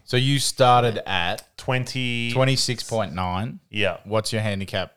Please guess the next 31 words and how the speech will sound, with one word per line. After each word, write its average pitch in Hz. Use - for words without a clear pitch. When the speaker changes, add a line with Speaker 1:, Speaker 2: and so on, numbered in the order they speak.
Speaker 1:
right -
now? -
Speaker 2:
Twenty-six 127
point -
four. 90
Speaker 1:
Oh, -
yeah, 131
it's 139
going 131
well 135
for 104
you. 117
Yep. 131
Speaker 2:
Yeah. 98
Speaker 1:
Yeah, 131
nice 127
one. 87
Speaker 2:
It 135
Speaker 1:
Okay. 131
Speaker 2:
went 180
up, 139
so 110
<laughs> -
I'm 220
actually 160
going 147
back 139
in 143
the 123
right 117
direction. 113